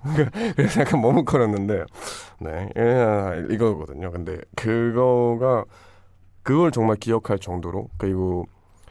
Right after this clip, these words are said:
정말 그 부모님이랑 저희 부모님 이렇게 다, 다 알 정도로 정말 친했었는데, 하여튼 어느 순간 멀어졌네요. 듣고 있는지 모르겠네요. <laughs> 아, 인천에 있는 대학교에 간 걸로 알고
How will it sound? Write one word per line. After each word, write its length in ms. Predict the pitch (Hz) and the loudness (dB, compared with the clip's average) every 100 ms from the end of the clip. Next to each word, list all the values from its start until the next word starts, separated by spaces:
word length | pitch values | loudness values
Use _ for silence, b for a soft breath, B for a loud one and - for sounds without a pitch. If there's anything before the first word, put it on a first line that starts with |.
| b b b - - | b b b -20 -10
정말 480 | 110 113 113 113 95 | -2 0 2 2 0
그 120 | 92 | -4
부모님이랑 1160 | - 113 123 123 113 107 107 104 - 80 82 82 | -2 2 4 4 2 2 0 -2 -6 -8 -8 -10
저희 200 | 87 85 | -10 -10
부모님 460 | - 92 92 90 - | -8 -4 -4 -4 -8
이렇게 160 | 87 - | -12 -14
다, 360 | - 73 - - - - - - - - - | -14 -14 -18 -20 -20 -18 -16 -16 -20 -20 -20
다 140 | - 67 | -14 -4
알 160 | 95 | -4
정도로 480 | 98 107 98 85 82 | -2 -2 -2 -4 -10
정말 300 | 82 76 78 | -14 -14 -16
친했었는데, 720 | - 101 95 - - - - 101 - - - - - - _ _ | -12 -10 -10 -12 -16 -16 -18 -20 -20 -20 -20 -20 -20 -20 _ _
하여튼 300 | - - 87 - | -20 -18 -18 -14
어느 160 | 92 87 | -12 -12
순간 200 | 90 85 | -12 -12
멀어졌네요. 480 | 90 92 90 - - - - - - - _ | -10 -12 -14 -18 -20 -20 -20 -20 -20 -20 _
듣고 340 | - 107 143 123 | -10 0 2 2
있는지 280 | 107 110 | 0 -4
모르겠네요. 500 | 101 90 82 76 90 110 - | -6 -10 -10 -12 -14 -18 -18
<laughs> 0 | |
아, 720 | - - 131 123 - - - - | -20 -16 -14 -14 -16 -20 -18 -4
인천에 500 | 98 104 - 120 104 | -2 0 -2 -2 -2
있는 200 | 87 80 | -6 -10
대학교에 400 | 82 78 - 76 | -12 -14 -14 -16
간 180 | - 80 | -14 -16
걸로 160 | 76 | -16
알고 140 | - | -18